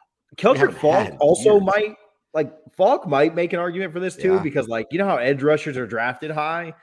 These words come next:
Speaker 2: So, like, but that's gonna be an interesting, you're starting to stack some of these guys, like, recruiting, and, and that's, so that maybe that's a good point in, in transition there. You're starting to stack some, like, pretty highly rated guys, right? Like, D Bs with Thomas and McCall,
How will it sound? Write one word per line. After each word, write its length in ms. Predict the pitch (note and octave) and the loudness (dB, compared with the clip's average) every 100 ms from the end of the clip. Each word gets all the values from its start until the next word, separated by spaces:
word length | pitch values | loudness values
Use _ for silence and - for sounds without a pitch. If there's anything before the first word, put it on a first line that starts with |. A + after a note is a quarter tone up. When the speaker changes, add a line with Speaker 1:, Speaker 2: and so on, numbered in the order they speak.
| _ _ | _ _
Speaker 2:
So, 160 | G3 | 0
like, 200 | F#3 E3 | 2 4
but 60 | G#3+ | 4
that's 200 | D#4 D4+ | 2 0
gonna 140 | F4+ | -6
be 140 | A#3+ A3+ | -2 0
an 60 | |
interesting, 400 | A3 A3 G3 F#3 _ _ | -2 -4 -8 -10 _ _
you're 120 | G3 | -4
starting 300 | G#3 C#4+ F4 | 2 2 2
to 80 | B3 | 0
stack 340 | - F#3+ F#3 | 0 2 2
some 140 | F#3 E3 | 0 -4
of 60 | |
these 120 | C3+ G#2+ | -4 -2
guys, 280 | A2 G2 | -4 -4
like, 140 | G#2+ A2+ _ | -8 -10 _
recruiting, 540 | D3+ E3 - D4 B3+ G3+ | -8 -6 -4 -2 -2 -4
and, 140 | G3+ | -4
and 180 | A3 A3 | -2 0
that's, 180 | A3+ A3+ | 0 0
so 120 | B3 | 0
that 100 | A#3+ | -2
maybe 160 | B3+ A#3 | -2 -2
that's 180 | A#3 F#3 | -2 0
a 40 | |
good 180 | D3+ A#2 | -2 -2
point 300 | C3+ B2+ B2 | -4 -6 -8
in, 160 | A#2+ G#2+ | -16 -16
in 120 | C#3 B2 | -14 -10
transition 420 | C3 B2 A#2+ A#2+ | -10 -10 -12 -8
there. 200 | G#2+ - _ _ - | -8 -8 _ _ -12
You're 140 | D#3 | -8
starting 280 | - C4 D#4+ | 0 0 0
to 80 | G#3+ | -4
stack 400 | - D#3+ E3+ - | 0 2 2 0
some, 160 | C#3+ | -6
like, 240 | B2+ A#2+ G2+ _ _ _ _ _ | -2 -4 -4 _ _ _ _ _
pretty 200 | - F4 | -4 -2
highly 300 | A#3 A#3+ G#3 | -2 0 2
rated 260 | F#3 D#3+ A#2 | 4 2 0
guys, 260 | G#2+ E2 | -4 -8
right? 160 | A2+ D3 | -6 -6
Like, 240 | C#3+ G2+ | -6 -8
D 200 | F#2 D3 D#3 | -10 -8 -2
Bs 460 | D3+ D3 D3 C#3 - | 0 0 0 -4 -10
with 140 | G#2+ G2 _ | -14 -16 _
Thomas 360 | - G#2+ C#3 C#3 | -16 -10 -10 -8
and 100 | D#3 | -10
McCall, 520 | C#3+ C#3 C3 C3 C3 | -6 -4 -2 -2 -4